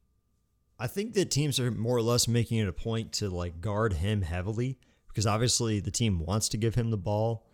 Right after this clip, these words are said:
He's the best shooter on the team. I don't know why you wouldn't wanna give him the ball, you know, in the, in the final possession of the game, but I think that maybe teams are sort of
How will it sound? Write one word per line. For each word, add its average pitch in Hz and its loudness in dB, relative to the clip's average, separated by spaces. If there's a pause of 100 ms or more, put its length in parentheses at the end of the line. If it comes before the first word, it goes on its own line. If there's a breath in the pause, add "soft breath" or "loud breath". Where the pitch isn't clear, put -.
(360)
He's 107 -2
the 110 -2
best 147 2
shooter 131 2
on 101 0
the 92 -2
team. 95 -2 (140)
I 95 -6
don't 113 -2
know 110 -2
why 101 0
you 98 -2
wouldn't 101 -4
wanna 92 -4
give 90 -4
him 92 -4
the 85 -4
ball, 85 -4 (160)
you 95 -8
know, 87 -4
in 90 -4
the, 87 -6
in - -10
the 90 -6
final 98 -4
possession 98 -4
of 92 -6
the 92 -8
game, 95 -4
but 90 -6 (1160)
I 110 0
think 147 0
that 117 2
maybe 113 0
teams 117 -4
are 104 -4
sort 113 -4
of 95 -6